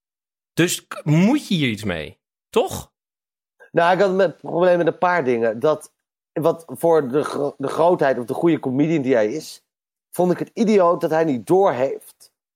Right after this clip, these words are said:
Speaker 2: hoe hij overkomt. Dus dat hij een stuk doet waar, wat over pedofilie, en dat hij ergens zegt, "Ja, ik ben natuurlijk geen pedofiel." Eh, dat geloof ik ook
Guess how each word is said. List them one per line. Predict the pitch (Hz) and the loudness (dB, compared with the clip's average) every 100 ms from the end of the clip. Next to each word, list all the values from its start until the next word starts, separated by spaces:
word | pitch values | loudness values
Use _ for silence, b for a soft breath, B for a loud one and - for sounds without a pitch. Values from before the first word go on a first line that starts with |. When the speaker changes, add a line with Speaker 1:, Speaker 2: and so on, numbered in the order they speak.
| - | -4
Speaker 2:
hoe | 165 | 2
hij | 160 143 | 2 2
overkomt. | 175 185 - 101 92 - _ _ B B B _ | 2 0 -4 -10 -10 -18 _ _ B B B _
Dus | - 175 - | -2 0 2
dat | 190 | 0
hij | 170 175 | 2 2
een | 160 | 2
stuk | - 226 170 | 0 -2 0
doet | 147 156 160 - | 0 0 -2 -4
waar, | 143 151 123 | 0 0 0
wat | 151 | -2
over | 143 156 - | 0 -2 0
pedofilie, | 180 147 - 147 190 151 | 0 0 0 0 0 -2
en | - | -2
dat | 139 139 | -4 -2
hij | 135 | -2
ergens | 147 - | -2 -4
zegt, | 131 | -6
"Ja, | 120 | -4
ik | 117 135 | -4 -2
ben | 139 | -2
natuurlijk | 131 123 | -4 -4
geen | 123 139 | -4 -2
pedofiel." | 117 110 185 131 131 _ _ b b b _ | -2 0 0 0 -4 _ _ b b b _
Eh, | 165 165 | 0 0
dat | 156 170 | 2 0
geloof | 180 196 214 | 2 4 4
ik | 170 | 2
ook | 151 139 - | 2 2 -2